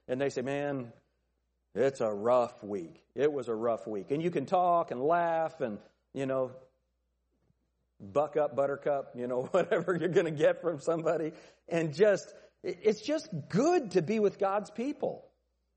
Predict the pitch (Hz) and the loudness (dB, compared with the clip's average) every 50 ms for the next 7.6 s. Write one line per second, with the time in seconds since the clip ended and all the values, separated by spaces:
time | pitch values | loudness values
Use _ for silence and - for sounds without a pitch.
0 | _ - 131 123 127 156 202 240 240 247 247 233 - - 117 113 - - 175 180 | _ -2 0 2 4 2 2 2 0 -2 -6 -8 -10 -12 -12 -10 -4 -2 0 0
1 | 208 226 226 226 233 226 180 139 123 - 143 127 131 160 214 240 208 226 233 226 | 0 0 -2 -2 -4 -4 -4 -6 -6 -6 -6 -4 0 2 0 2 2 0 0 0
2 | 226 226 214 - - - _ _ _ _ _ _ _ - 151 143 143 214 208 - | 0 0 -2 -4 -6 -14 _ _ _ _ _ _ _ -12 -10 0 0 0 0 0
3 | - - - - - _ _ _ _ _ - - 226 - - 135 117 - 214 233 | -10 -18 -20 -20 -20 _ _ _ _ _ 0 0 0 0 -8 -12 -6 -4 -2 -2
4 | 233 - - 160 139 123 160 196 220 226 175 143 135 135 - - - _ _ _ | -2 -2 -4 -6 -2 0 0 0 0 2 0 0 0 -2 -6 -10 -20 _ _ _
5 | _ - 165 170 - 170 180 220 247 - - 202 180 170 165 165 165 160 - - | _ 0 0 2 4 2 2 2 2 0 0 2 2 4 2 0 -2 -6 -12 -8
6 | - - 165 165 - - 196 190 160 - 170 165 170 147 - - _ - 110 135 | -4 -4 -4 -4 -4 -4 -2 -2 -2 -4 -2 -4 -4 -4 -6 -12 _ -8 -4 -4
7 | 143 143 139 156 165 165 135 139 143 139 127 117 | -2 -2 -2 -4 -4 -4 -4 -4 -4 -4 -4 -6